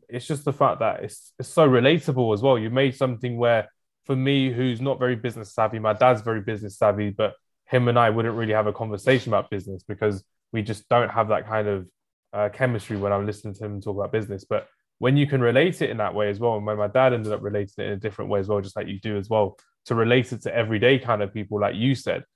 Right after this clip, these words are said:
uh, Omar, it makes it a lot easier to kind of learn why people want to listen to you in ted Talks, which we,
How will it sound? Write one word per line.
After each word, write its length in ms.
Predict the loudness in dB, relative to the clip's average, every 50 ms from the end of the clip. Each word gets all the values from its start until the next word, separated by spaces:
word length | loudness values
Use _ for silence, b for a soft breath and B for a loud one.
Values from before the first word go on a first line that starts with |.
| _ _ _ _ _ _ -20 -8 -2
uh, 200 | 0 0 0 0 0
Omar, 280 | -2 -4 -2 -4 -4
it 40 | -2
makes 240 | -4 -4 -4 -4 -2
it 60 | -2
a 20 | 0
lot 220 | 2 0 0 2
easier 400 | 2 2 2 0 0 -2 -4 -4
to 260 | -4 -4 -4 -4 -4 -6 _ _ _ _ _ _
kind 220 | 0 2 4 4
of 80 | 6 6
learn 280 | 6 6 6 4 2 2
why 260 | 4 4 4 4 2
people 380 | 0 -4 -8 -8 -8 -8 -6
want 180 | -6 -4 -2 -2
to 40 | -2
listen 300 | -4 -6 -8 -10 -14 -12
to 140 | -10 -8 -8
you 60 | -8
in 100 | -8 -8
ted 240 | -8 -8 -8 -8 -6
Talks, 300 | -8 -8 -8 -8 -8 -10
which 160 | -8 -2 0
we, 320 | 0 2 4 6 6 6